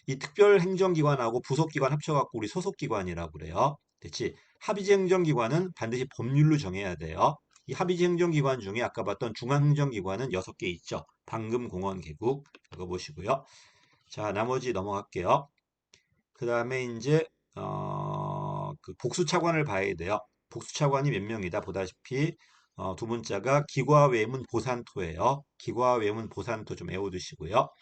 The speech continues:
다음에 천은 국무총리 소속이거든요. 전부 다 차관급인데, 어, 국가보훈처만 장관급이다. 그래서 사처가 있어. 대통령 경호처는 국무총리 소속이 아니고 대통령 소속이고,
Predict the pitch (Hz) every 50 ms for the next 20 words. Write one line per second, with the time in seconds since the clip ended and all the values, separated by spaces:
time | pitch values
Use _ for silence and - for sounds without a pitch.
0 | - _ _ _ _ - 123 113 110 107 104 117 113 92 85 - - - _ _
1 | _ - - - 220 214 220 214 165 147 151 - - _ _ _ _ _ - -
2 | 147 175 196 190 185 180 170 156 147 156 151 156 156 113 95 92 90 78 85 85
3 | 95 123 151 151 - _ _ _ - - 139 139 139 147 143 165 175 - - -
4 | 214 202 214 214 208 - - 135 117 98 92 98 110 143 156 180 190 - _ _
5 | _ _ - 107 - - 143 147 - 175 175 151 135 131 127 123 117 - - 113
6 | 117 135 147 151 147 147 - 101 101 104 98 123 127 135 127 - - - - -
7 | 82 92 107 120 98 95 90 - - - - - - - 190 180 156 120 101 87
8 | - - 104 98 123 147 147 - - _ _ - 127 123 - 160 175 175 180 180
9 | 170 135 123 120 123 127 - - 117 117 143 165 180 185 - _ _ _ _ -
10 | 135 131 143 147 147 151 147 143 139 151 160 147 151 156 151 151 143 113 104 95
11 | 98 107 113 - 104 - - 143 143 135 127 127 135 147 147 147 - 151 160 156
12 | 131 127 92 -